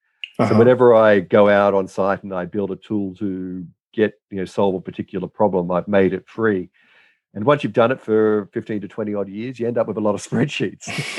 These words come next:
Speaker 1: <laughs> And so,
Speaker 2: <laughs>
Speaker 1: so, uh, you know, rather than, um, have them collect dust on my machine, I stuck 'em up on GitHub, and everyone
Speaker 2: Mm-hmm.
Speaker 1: can just go and grab 'em and use them.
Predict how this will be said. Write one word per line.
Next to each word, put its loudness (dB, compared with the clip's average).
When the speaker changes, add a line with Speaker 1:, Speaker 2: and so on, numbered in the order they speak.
Speaker 1:
<laughs> 0
And 4
so, 2
Speaker 2:
<laughs> -12
Speaker 1:
so, 4
uh, 4
you -2
know, 4
rather 2
than, -6
um, -4
have 0
them -4
collect -2
dust 2
on 0
my 2
machine, -2
I 0
stuck -4
'em -2
up -4
on -6
GitHub, -8
and -4
everyone 2
Speaker 2:
Mm-hmm. -4
Speaker 1:
can -8
just -12
go 0
and -6
grab -6
'em -8
and -12
use -6
them. -8